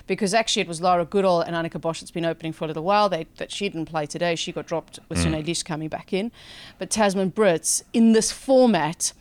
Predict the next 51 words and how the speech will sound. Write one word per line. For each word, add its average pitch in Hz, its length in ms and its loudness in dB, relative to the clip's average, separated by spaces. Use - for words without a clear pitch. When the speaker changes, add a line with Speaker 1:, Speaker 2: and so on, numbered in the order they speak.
Speaker 1:
is 190 140 0
actually 202 240 0
a 180 60 4
really 185 360 4
good 180 200 -4
player. 196 280 2
She 302 220 -8
struggled 302 460 0
in 254 100 -2
the 220 100 0
O 202 140 2
D 180 120 0
Is, 151 480 -2
which 202 100 -4
I 220 60 0
find 277 300 2
interesting, 185 460 -2
because 175 220 -4
when 185 140 2
Speaker 2:
Mm. 214 40 0
Speaker 1:
you 202 60 -2
look 220 220 -2
at 190 60 0
her, 180 60 0
you 170 100 -4
feel 208 240 -2
she's - 160 -10
probably 208 400 -2
a 185 40 0
better 240 360 -4
O 240 80 0
D 262 100 0
I 254 140 4
player, 285 260 2
but 240 160 0
Speaker 2:
Yeah. 82 100 0
Speaker 1:
yet 233 160 2
her 220 100 4
success 302 360 2
has 220 100 0
actually 170 220 -4
come 165 160 -6
in 165 80 -4
this 226 140 -2
format. 139 260 -10
For 247 120 2
me, 330 160 6
it's 285 140 -2
the 220 80 -4
number 190 260 -2
three. 170 380 -6